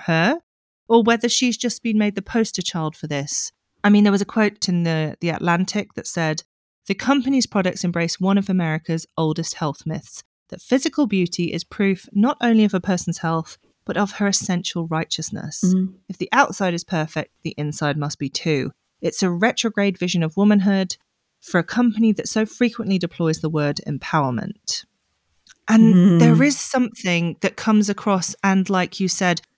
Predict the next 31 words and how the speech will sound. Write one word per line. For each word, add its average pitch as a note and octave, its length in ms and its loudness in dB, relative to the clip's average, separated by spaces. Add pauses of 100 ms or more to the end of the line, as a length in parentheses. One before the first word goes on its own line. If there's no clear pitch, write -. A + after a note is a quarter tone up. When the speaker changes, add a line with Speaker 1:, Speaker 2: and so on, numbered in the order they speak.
Speaker 1:
it's G#3 260 0
not A3 240 4
just A3 180 -2
the A3 80 -4
spiritual G3 400 -6
principles, F#3 680 -4
but - 260 -12
the, E3 340 0 (240)
but - 160 -4
the F#3+ 60 -4
packaging - 680 -2
has - 320 -2
to - 100 -8
be F#3 140 -2
beautiful, F3+ 680 0
it - 100 -8
has - 300 0
to F3+ 100 -6
be F3+ 80 -4
aspirational, F3 800 -2
it - 80 -12
has - 220 -6
to - 80 -12
be D3+ 200 -12
perfect. - 800 -4 (400)
Speaker 2:
Yeah. F3+ 280 4
Speaker 1:
And A3 120 6
it A#3 180 0
gives C#4+ 280 2
this D4 200 0
sense, - 720 -2